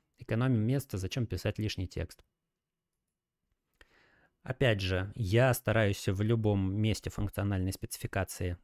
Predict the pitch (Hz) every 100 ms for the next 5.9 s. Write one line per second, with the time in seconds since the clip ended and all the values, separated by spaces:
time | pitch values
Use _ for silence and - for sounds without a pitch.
0 | _ - - 98 - 117 107 117 120 101
1 | 92 - 101 104 - 95 92 87 - 92
2 | 110 107 - 104 95 - 101 98 90 98
3 | 95 104 95 92 104 113 123 180 190 170
4 | 151 _ _ _ - _ _ - - 120
5 | 110 - 107 170 185 - 160 147